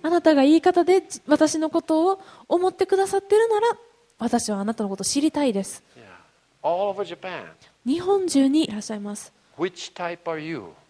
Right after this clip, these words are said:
Speaker 1: あなた、どちらのタイプでしょうか？
Speaker 2: I hope it's type, "I wanna know you" type.
Speaker 1: あの、神様のこと知りたいですタイプの人であることを望みます。
Speaker 2: And if it is so,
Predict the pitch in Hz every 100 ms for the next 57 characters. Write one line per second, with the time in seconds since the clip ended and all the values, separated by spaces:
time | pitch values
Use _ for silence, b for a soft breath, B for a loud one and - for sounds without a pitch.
0 | _ _ _ _ _ - 262 294 - 226
1 | 208 208 254 359 370 349 320 320 233 214
2 | 214 196 196 190 - - 135 139 170 175
3 | - - _ _ _ 127 127 - - 156
4 | 147 - - _ b b _ _ - 127
5 | 135 131 131 127 127 127 120 113 - 98
6 | - _ - - _ _ b b b b
7 | - 214 208 202 294 285 254 233 226 220
8 | 339 359 339 311 302 302 277 - 269 247
9 | 220 202 190 b b b b - - 214
10 | 202 202 202 202 202 190 190 190 139 135
11 | 135 139 135 135 131 127 127 131 143 143
12 | 151 - 147 113 101